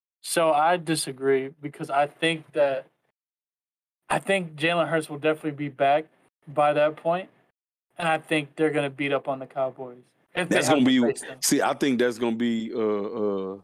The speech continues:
Speaker 2: the divisional round. I think the Cowboys gonna beat Tampa in week one. I think
Speaker 1: Yes.
Speaker 2: they're gonna be the lowest seed, which would be five.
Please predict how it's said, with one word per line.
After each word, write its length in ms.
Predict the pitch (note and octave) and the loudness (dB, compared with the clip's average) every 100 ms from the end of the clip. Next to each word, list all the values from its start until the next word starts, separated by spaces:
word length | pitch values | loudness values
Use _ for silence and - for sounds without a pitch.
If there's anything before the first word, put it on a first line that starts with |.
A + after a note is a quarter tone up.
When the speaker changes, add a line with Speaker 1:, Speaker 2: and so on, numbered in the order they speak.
| _ _ _ _ - | _ _ _ _ -2
Speaker 2:
the 120 | G#2+ | 0
divisional 560 | G#2+ C3 B2+ A2+ G#2 | 2 2 2 0 0
round. 320 | G#2 F#2+ F2+ - _ _ _ _ B2+ | 0 -2 -6 -12 _ _ _ _ -6
I 60 | |
think 340 | A#2 C3 A2 - | 0 0 0 -6
the 80 | - | -10
Cowboys 460 | - A2+ C3 C#3+ C3 | -4 -2 2 2 4
gonna 180 | C#3 C3 | 2 4
beat 300 | C#3+ D3 D3 | 2 2 0
Tampa 380 | C3+ A#2+ A2 | -2 -2 0
in 200 | G#2 G#2 | -2 0
week 220 | G#2 A#2+ - | -2 -2 2
one. 280 | F#2+ G2 - _ _ _ - | 0 0 -6 _ _ _ -6
I 60 | |
think 100 | F#2+ | 0
Speaker 1:
Yes. 100 | B2+ | 0
Speaker 2:
they're 80 | B2 | 2
gonna 160 | A#2 A#2 | 2 2
be 80 | A2+ | 4
the 100 | A2 | 4
lowest 460 | A2 B2+ C3+ - | 4 4 2 0
seed, 400 | C#3+ A#2+ A2 B2+ - | -2 0 -2 -6 -6
which 200 | G#2+ - | -8 -6
would 100 | G#2 | -4
be 120 | A2+ | -4
five. 520 | - D#2+ D#2 E2 - | -2 0 0 -2 -6